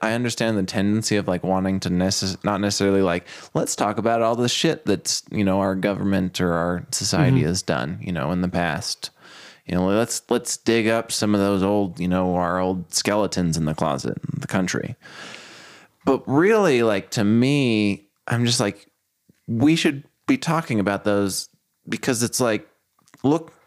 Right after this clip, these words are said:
Speaker 1: what happened. This was in the past, you know,
Speaker 2: Mm-hmm.
Speaker 1: like, we can learn from that and we can be like, "Hey, that was fucked up.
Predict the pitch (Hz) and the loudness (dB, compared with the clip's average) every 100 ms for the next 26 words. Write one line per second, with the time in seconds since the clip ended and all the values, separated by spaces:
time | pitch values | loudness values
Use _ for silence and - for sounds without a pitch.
0 | - - 113 - - 131 127 76 87 139 | -18 -2 -2 -2 -4 -4 -4 -2 0 0
1 | 165 151 113 85 - 127 90 - - 101 | 2 2 2 0 -2 -2 -2 -6 -2 0
2 | 98 104 98 95 - - - - - - | 2 2 0 -2 -10 -20 -20 -20 -20 -10
3 | 95 123 131 143 113 107 117 127 135 110 | 0 2 2 2 2 2 2 0 -2 -2
4 | 98 87 87 76 98 98 107 95 95 90 | 0 0 0 0 0 0 0 0 0 0
5 | 90 - 139 143 85 80 _ _ _ _ | -2 -2 -2 0 -2 -6 _ _ _ _
6 | _ _ - 73 101 127 107 - 120 - | _ _ -12 -4 -2 -2 -4 -2 -4 -2
7 | 120 - | -2 -2